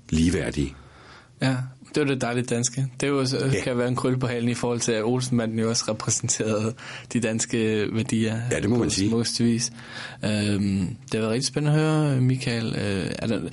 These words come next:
Speaker 2: du må lige endelig, lige inden jeg runder af, er der, er der noget, du tænker, at der, der ligger på tungen, og du gerne vil have fyret af? Jeg synes, vi har været godt omkring.
Speaker 1: Ja, det synes jeg faktisk også, vi har.
Speaker 2: <laughs>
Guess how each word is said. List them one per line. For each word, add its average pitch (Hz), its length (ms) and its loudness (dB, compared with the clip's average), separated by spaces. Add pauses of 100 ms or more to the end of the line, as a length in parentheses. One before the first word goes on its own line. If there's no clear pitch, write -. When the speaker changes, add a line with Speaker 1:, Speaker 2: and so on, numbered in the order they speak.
(260)
Speaker 2:
du 120 40 2
må 117 100 4
lige 143 320 2
endelig, 160 200 2 (120)
lige 139 160 4
inden 139 220 4
jeg 101 240 0
runder 113 160 2
af, 107 260 0
er 101 100 0
der, 113 100 0 (220)
er 110 60 -2
der 117 100 0
noget, 123 180 4
du 135 60 4
tænker, 135 260 2 (180)
at 127 240 -4 (260)
der, 113 120 0 (200)
der 110 60 0
ligger 123 160 2
på 131 60 2
tungen, 135 320 4
og 131 60 4
du 127 100 2
gerne 120 180 2
vil 120 160 2
have 117 200 0
fyret 120 400 2
af? 123 80 2
Jeg 120 100 -2 (500)
synes, 135 220 0
vi 131 40 2
har 127 80 2
været 120 220 0
godt 127 160 2
omkring. 127 360 0
Speaker 1:
Ja, 101 100 2
det 139 160 0
synes - 220 0
jeg 135 80 0
faktisk 123 380 -2
også, 117 260 0
vi 120 60 0
har. 113 260 -2
Speaker 2:
<laughs> - 40 -12